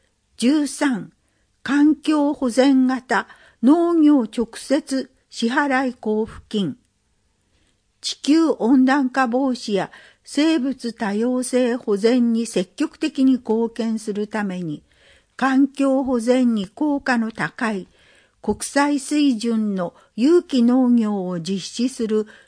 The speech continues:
農業者団体などを支援します。補助金額などはお問い合わせください。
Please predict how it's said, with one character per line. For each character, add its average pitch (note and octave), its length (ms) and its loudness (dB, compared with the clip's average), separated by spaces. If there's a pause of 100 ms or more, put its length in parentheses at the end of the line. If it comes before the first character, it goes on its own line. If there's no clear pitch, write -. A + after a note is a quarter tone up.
農 A#3+ 300 2
業 C4 280 4
者 C4 220 -4
団 C4+ 340 0
体 G3 320 -2
な G#3 200 0
ど A3+ 160 0
を G3+ 100 -2
支 E3+ 200 -6
援 F#3+ 260 -2
し - 160 -10
ま E3+ 200 -4
す。 - 260 -20 (1300)
補 G#3 140 -2
助 C4 240 0
金 C4+ 300 2
額 C4 320 -2
な G#3 200 -2
ど F#3+ 120 -4
は F3+ 280 -6
お F#3 80 -4
問 G#3 260 0
い G3 60 -2
合 G3 80 -4
わ F#3+ 140 -4
せ F#3 140 -8
く - 140 -10
だ E3 200 -6
さ D#3+ 280 -8
い。 - 120 -14